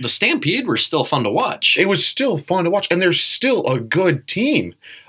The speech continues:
Speaker 2: I just don't think they put it all together. Like,
Speaker 1: Nice bird, buddy.
Speaker 2: I know. I totally lost my <laughs> train of thought there, too. But they just didn't put it all together. There's a big word I was trying to think of that didn't come out.
Speaker 1: Incompetent?
Speaker 2: No,
Speaker 1: Uh,
Speaker 2: they weren't incompetent.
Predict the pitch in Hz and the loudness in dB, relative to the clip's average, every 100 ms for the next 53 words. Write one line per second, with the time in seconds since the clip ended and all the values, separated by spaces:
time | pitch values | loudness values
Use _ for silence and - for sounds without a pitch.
0 | - 151 214 220 180 165 151 139 151 135 | -2 0 0 0 0 0 0 0 0 2
1 | 120 107 98 143 226 107 82 - - 113 | 2 0 0 2 2 0 -2 -8 -4 -4
2 | - _ _ _ - _ _ _ _ _ | -6 _ _ _ -20 _ _ _ _ _
3 | _ _ _ _ _ _ _ - 98 - | _ _ _ _ _ _ _ -10 -8 -8
4 | 92 - 90 92 - - 151 147 120 135 | -14 -12 -10 -10 -8 0 2 2 0 -2
5 | 117 - 160 139 120 - 120 - 156 143 | -2 2 4 6 4 2 0 2 4 4
6 | 170 147 - 170 151 156 - - - - | 4 2 4 4 4 2 2 0 -8 -4
7 | 170 196 190 202 185 190 185 160 185 117 | 0 0 2 0 2 2 2 2 2 2
8 | 117 120 - 151 113 117 120 110 - 110 | 0 0 0 2 4 4 4 2 0 -2
9 | - 123 160 165 - - _ _ _ 107 | -2 0 2 2 -2 -14 _ _ _ -4
10 | 98 123 131 131 113 143 - _ _ _ | -2 -2 -2 0 2 2 0 _ _ _
11 | _ _ 180 180 - 208 139 202 220 _ | _ _ -12 -6 -6 -6 -8 -10 -12 _
12 | _ _ _ _ _ _ _ _ _ _ | _ _ _ _ _ _ _ _ _ _
13 | - _ _ - 85 156 160 156 196 220 | -20 _ _ -8 -2 2 4 4 2 2
14 | 120 113 90 - 76 | 0 -2 -4 -4 -8